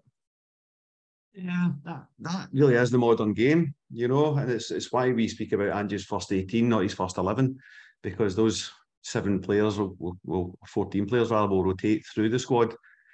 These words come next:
and get you through. Um, and I was really heartened to hear, I always thought it would be the case anyway, but Ange talking about, "We know what we're doing in January already."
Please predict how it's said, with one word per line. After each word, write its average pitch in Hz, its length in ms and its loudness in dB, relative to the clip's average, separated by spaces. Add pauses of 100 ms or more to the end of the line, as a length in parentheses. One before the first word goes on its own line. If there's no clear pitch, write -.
(220)
and 95 140 -4
get 98 140 0
you 87 100 -2
through. 110 520 0
Um, 98 440 -2 (680)
and 92 300 -4 (100)
I 110 60 -4
was 113 260 0
really 147 180 6
heartened 123 380 2
to 127 100 -2
hear, 113 300 0 (720)
I - 260 -6 (300)
always 143 340 4
thought 120 160 2
it 117 60 4
would 107 100 2
be 113 120 -2
the 101 100 -4
case 110 260 -2
anyway, 113 480 2 (380)
but 104 200 -4
Ange 113 300 -2
talking 113 320 -2
about, 101 240 -2 (180)
"We 117 120 -2
know 113 80 2
what 113 140 0
we're 104 80 0
doing 107 200 -2
in 107 100 0
January 104 360 -2
already." 101 420 -2